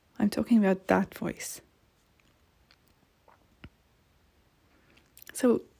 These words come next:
somewhere in this week, if you can make time to do just that, just even that little practice of putting your hand on your heart, taking in deep breaths,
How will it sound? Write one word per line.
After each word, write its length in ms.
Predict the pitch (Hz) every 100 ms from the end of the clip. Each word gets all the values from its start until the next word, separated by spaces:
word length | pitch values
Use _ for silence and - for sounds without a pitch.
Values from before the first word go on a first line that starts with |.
| -
somewhere 480 | - 277 294 320 320
in 140 | 302 285
this 200 | 233 -
week, 420 | 185 185 - - _
if 300 | - 214 208
you 220 | 208 214 214
can 260 | - 202
make 220 | 196 185
time 360 | - 202 196 196
to 120 | -
do 240 | 190 190 185
just 340 | 196 196 -
that, 340 | 190 - - - _
just 260 | - 285 -
even 300 | 269 240 220
that 280 | 220 226 -
little 260 | 214 226 226
practice 680 | - 202 - 202 180 - - - - - - - - - - - - - 214
of 120 | -
putting 280 | 220 208 202
your 120 | 196
hand 320 | 196 240 277
on 100 | 277
your 140 | 233 208
heart, 540 | 196 190 196 - - - - - - - -
taking 360 | 233 226 214
in 180 | 202 202
deep 300 | - 226 233
breaths, 640 | - 185 190 - - -